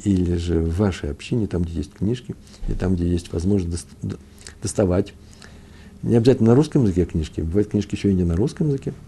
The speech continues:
то, э, я вам очень с-, э, советую, э, приступить к изучению Мишны отдельно, просто сами с-, делать такой урок. Я использовал это здесь, эти комментарии тоже. Поэтому я сюда привел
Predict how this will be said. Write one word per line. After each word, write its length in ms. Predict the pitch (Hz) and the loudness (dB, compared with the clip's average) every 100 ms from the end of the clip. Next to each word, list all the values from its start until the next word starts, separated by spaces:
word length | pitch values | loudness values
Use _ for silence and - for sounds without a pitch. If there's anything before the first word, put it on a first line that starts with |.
| - - - - - | -20 -20 -20 -14 4
то, 560 | 113 107 98 92 87 - | 8 8 8 6 4 0
э, 220 | 98 92 90 | 0 2 4
я 80 | |
вам 120 | 107 101 | 4 4
очень 180 | 98 | 0
с-, 80 | 90 - | -6 -8
э, 460 | 98 90 85 82 82 - | -4 -2 0 -2 -4 -6
советую, 540 | - 104 101 92 87 85 - - | 0 4 4 2 -2 -4 -10 -8
э, 100 | 87 | -6
приступить 360 | 90 87 98 | -6 -6 -6
к 80 | - | -4
изучению 360 | 95 - 101 92 | -4 -2 0 0
Мишны 240 | 92 - | -2 -2
отдельно, 360 | 98 98 113 101 | -2 0 2 2
просто 260 | 104 - | -2 -6
сами 300 | - - 113 113 | -10 -4 -4 -4
с-, 120 | - | -4
делать 260 | 87 95 92 | -2 -2 -2
такой 260 | 85 92 | -4 -2
урок. 180 | 90 82 - - - | -2 -2 -6 -14 2
Я 140 | 135 156 | 2 2
использовал 560 | - - 98 101 131 156 | -4 -2 0 2 2 0
это 180 | 143 | 0
здесь, 400 | 131 110 156 160 - - - | -2 2 0 0 -6 -16 -10
эти 160 | 82 | -8
комментарии 520 | - 92 87 85 85 - - - | -4 -2 0 -2 -4 -6 -14 -4
тоже. 220 | 90 76 - | -2 -2 -2
Поэтому 240 | 110 120 | 2 2
я 60 | 107 | 2
сюда 160 | 92 | 0
привел 280 | 85 95 120 | 0 2 2